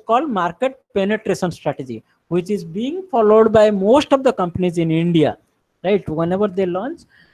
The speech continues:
product, they always look at rural market because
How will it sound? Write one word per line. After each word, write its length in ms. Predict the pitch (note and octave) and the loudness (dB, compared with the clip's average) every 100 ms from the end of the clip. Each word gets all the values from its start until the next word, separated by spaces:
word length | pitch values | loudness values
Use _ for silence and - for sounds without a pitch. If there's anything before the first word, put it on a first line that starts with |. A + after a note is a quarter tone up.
| - | 0
product, 380 | F#3 F#3+ G#3 G3 | 2 2 0 -2
they 80 | |
always 380 | F#3 F3+ A3 A3+ | 0 4 4 4
look 380 | F#3+ F#3+ G3+ - | 0 -4 -4 -2
at 280 | F#3+ F3 E3+ | 0 0 -2
rural 360 | D3 F3 A3 | 0 4 4
market 540 | A3 G3+ G3 - C4 A#3+ | 2 0 0 0 -4 -4
because 380 | F3 E3+ D#3+ | -2 0 -2